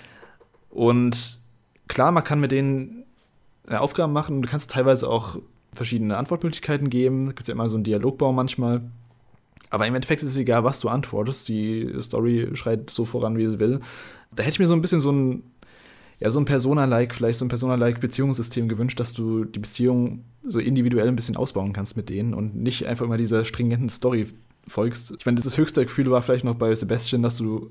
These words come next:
entscheiden kannst, ob du irgendwie am Ende ihn auslieferst oder nicht. Das fand ich auch ganz cool. Aber so der Rest davon ist schon relativ starr der Story gefolgt, die sie erzählen wollten. Und es gibt eigentlich so keine richtigen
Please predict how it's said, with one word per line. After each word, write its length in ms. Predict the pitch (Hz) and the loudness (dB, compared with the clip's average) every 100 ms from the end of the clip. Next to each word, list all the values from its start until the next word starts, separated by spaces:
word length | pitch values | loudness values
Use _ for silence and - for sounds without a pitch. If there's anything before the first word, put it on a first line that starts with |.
| - | -8
entscheiden 380 | 135 - 113 123 | -4 0 2 2
kannst, 280 | 120 117 120 | 2 0 0
ob 80 | 120 | -2
du 100 | 120 | 0
irgendwie 300 | 120 117 110 | 2 2 0
am 100 | 110 | 0
Ende 180 | 120 | 2
ihn 160 | 120 113 | 2 2
auslieferst 520 | 113 131 135 127 123 | 0 2 -2 -2 -4
oder 160 | 110 107 | -2 0
nicht. 320 | 139 170 - - - | 0 -2 -8 -20 -14
Das 120 | - | -8
fand 140 | - 123 | -2 0
ich 60 | |
auch 100 | 113 | 0
ganz 220 | 120 110 - | -2 -4 0
cool. 180 | 151 185 - - - - - - | 2 2 0 -16 -16 -16 -18 -4
Aber 480 | - 113 110 113 113 | 2 6 6 6 2
so 180 | - 127 | 0 2
der 200 | 113 104 | 4 4
Rest 240 | 127 - | 2 2
davon 260 | 127 - 131 | 0 0 -4
ist 140 | - - | -2 -2
schon 540 | 127 123 120 120 117 - _ _ - | 0 0 0 -2 -8 -20 _ _ -6
relativ 600 | 107 107 113 - 113 - | 0 2 2 0 -4 -2
starr 1200 | - - 90 104 110 113 104 - 50 50 71 69 | -6 0 4 4 4 2 -2 -6 -10 -12 -10 -4
der 200 | 104 104 | 0 0
Story 260 | - 107 110 | 0 0 0
gefolgt, 280 | 107 104 113 | -2 -2 -2
die 60 | |
sie 120 | 107 | 0
erzählen 380 | 101 - 117 113 | -2 0 0 2
wollten. 240 | 101 110 113 | 2 0 -2
Und 180 | 104 - | -4 -6
es 160 | - | -6
gibt 200 | 107 - | -6 -4
eigentlich 240 | 107 113 - | -2 -2 -2
so 100 | 117 | -4
keine 320 | - 107 107 | -4 -4 -4
richtigen 640 | 113 110 113 110 147 233 | -4 -4 -4 -4 -8 -14